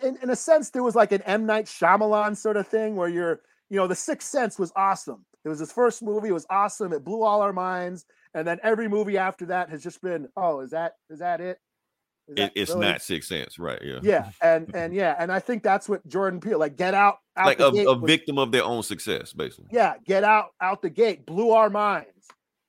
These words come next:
Speaker 1: And now, now every time we go, we're, we're expecting that big wow, that big
Speaker 2: I mean,
Speaker 1: giant reveal
Speaker 2: how,
Speaker 1: at the
Speaker 2: how
Speaker 1: end.
Speaker 2: can you? 'Cause like I said,
Speaker 1: Yeah.
Speaker 2: honestly, in my opinion,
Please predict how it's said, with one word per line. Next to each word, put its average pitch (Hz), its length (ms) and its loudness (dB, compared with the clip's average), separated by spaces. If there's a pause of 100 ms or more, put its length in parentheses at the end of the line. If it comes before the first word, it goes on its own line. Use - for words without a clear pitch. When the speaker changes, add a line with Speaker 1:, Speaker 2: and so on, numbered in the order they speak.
(460)
Speaker 1:
And 160 160 -6
now, 185 280 -2
now 196 580 4
every 202 260 -2
time 202 220 0
we 190 80 -4
go, 196 140 -2
we're, 175 200 -4
we're 190 220 0
expecting 202 580 -8
that 160 200 -2
big 185 200 2
wow, 156 680 0 (560)
that 151 220 -10
big 175 320 -2
Speaker 2:
I 139 60 -2
mean, 180 160 -2
Speaker 1:
giant 175 200 -8
reveal 175 540 -2
Speaker 2:
how, - 20 2
Speaker 1:
at 151 140 -2
the 185 60 2
Speaker 2:
how 208 100 2
Speaker 1:
end. 156 220 -2
Speaker 2:
can 226 160 -2
you? 110 120 -2
'Cause 143 140 -4
like 151 180 2
I 147 40 -4
said, 127 360 2
Speaker 1:
Yeah. - 60 -12
Speaker 2:
honestly, 147 400 -2
in 120 80 -2
my 135 200 -2
opinion, 117 640 -4